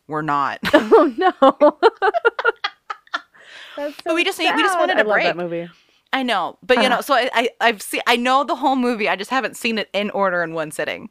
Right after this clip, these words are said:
Speaker 2: So, like, in, in having watched Black Christmas very recently, I would just, I would suggest watching A Christmas Story just so you can see the resemblance in, like,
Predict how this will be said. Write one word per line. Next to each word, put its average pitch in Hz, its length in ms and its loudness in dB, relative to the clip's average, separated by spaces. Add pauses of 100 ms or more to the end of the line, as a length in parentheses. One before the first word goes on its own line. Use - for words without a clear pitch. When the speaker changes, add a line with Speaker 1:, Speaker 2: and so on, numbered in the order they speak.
(100)
Speaker 2:
So, - 160 0
like, 277 280 0
in, 285 380 -4
in 294 160 -4
having 302 560 0
watched 214 560 2 (180)
Black 202 360 0
Christmas 220 680 -2
very 202 380 0
recently, 240 760 -4 (800)
I 233 460 4
would 214 400 -4 (220)
just, - 440 -4 (180)
I 240 120 6
would 247 180 -4
suggest 208 800 -2 (240)
watching 269 500 2
A 294 60 -4
Christmas 302 420 -4
Story 311 320 -2
just 220 640 0
so - 180 2
you 233 200 -2
can 247 180 -4
see 220 220 -6
the 208 140 -2
resemblance 202 880 -2 (140)
in, 185 560 -6 (1400)
like, 202 400 -2